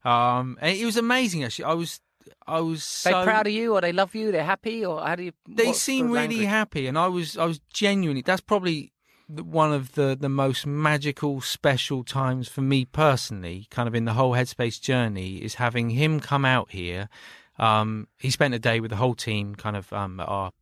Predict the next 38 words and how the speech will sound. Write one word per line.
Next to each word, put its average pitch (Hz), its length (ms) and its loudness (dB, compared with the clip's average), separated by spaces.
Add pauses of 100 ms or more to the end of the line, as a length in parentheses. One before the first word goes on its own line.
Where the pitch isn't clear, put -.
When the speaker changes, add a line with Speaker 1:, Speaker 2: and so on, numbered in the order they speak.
(160)
Speaker 1:
our, 104 80 -6 (180)
our 98 140 2
annual 101 260 0
retreat, 143 400 0 (800)
and, 131 540 2
um, 135 500 2 (560)
and 170 320 -2
sort 190 300 -2
of, 196 80 -18 (480)
not 226 200 2
that 185 120 2
it 175 80 0
was 160 180 0
his 151 340 -2 (140)
stamp 165 340 2
of 143 140 -4
approval, 175 560 2
but 170 280 0
him 185 200 0
coming 165 340 -2
out, 139 240 0
he, 160 120 -4
it 143 180 -6
kind 185 180 0
of 151 80 -2
felt 160 280 2
like, 147 180 2
wow, 147 480 -2 (280)
like, 143 200 -6 (480)
that, 170 180 2 (220)
that 165 160 2
was 131 160 -4
really 139 340 2
kind 139 240 -2
of 117 80 -4
meaningful, 160 840 -4
'cause 151 180 2
it, - 180 -2